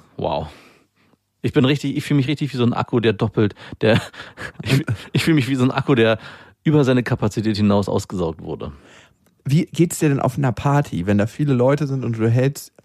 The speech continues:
Speaker 2: du kommst da rauf, es ist lustig, du unterhältst dich viel und wenn du dann diese Party verlässt,
Speaker 1: Mhm.
Speaker 2: im Auto sitzt und alleine bist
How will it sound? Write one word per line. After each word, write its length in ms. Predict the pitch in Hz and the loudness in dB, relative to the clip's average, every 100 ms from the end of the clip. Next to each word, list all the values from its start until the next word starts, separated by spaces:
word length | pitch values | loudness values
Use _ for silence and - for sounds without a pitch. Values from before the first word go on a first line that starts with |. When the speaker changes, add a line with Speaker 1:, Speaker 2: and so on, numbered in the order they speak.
| _ - | _ -8
Speaker 2:
du 80 | 107 | -2
kommst 280 | 147 151 - | 0 0 -2
da 60 | |
rauf, 540 | 113 123 160 160 - - _ - | 0 2 2 0 -4 -20 _ -6
es 120 | 120 | -4
ist 120 | 113 | 0
lustig, 540 | 135 156 - 139 135 - | 2 2 2 -2 -2 -2
du 80 | 110 | -2
unterhältst 480 | 113 120 139 131 | 0 2 2 0
dich 140 | - 120 | -6 -4
viel 280 | - 127 127 - - | 0 0 0 -6 -8
und 100 | 117 | 0
wenn 140 | 131 | 4
du 80 | 175 | 4
dann 300 | 147 156 202 | 2 2 2
diese 220 | 160 143 | 0 0
Party 340 | 135 - 131 131 | -2 -2 -2 -2
verlässt, 480 | - 104 95 - _ _ - | -2 -2 -2 -6 _ _ -2
Speaker 1:
Mhm. 240 | 110 170 _ _ _ _ | 0 -2 _ _ _ _
Speaker 2:
im 120 | 113 | -2
Auto 260 | 113 143 170 | 2 2 2
sitzt 360 | 147 160 - - | 0 0 -2 -6
und 120 | - | -4
alleine 360 | 101 98 98 90 | 0 2 2 0
bist 320 | - - | -2 -6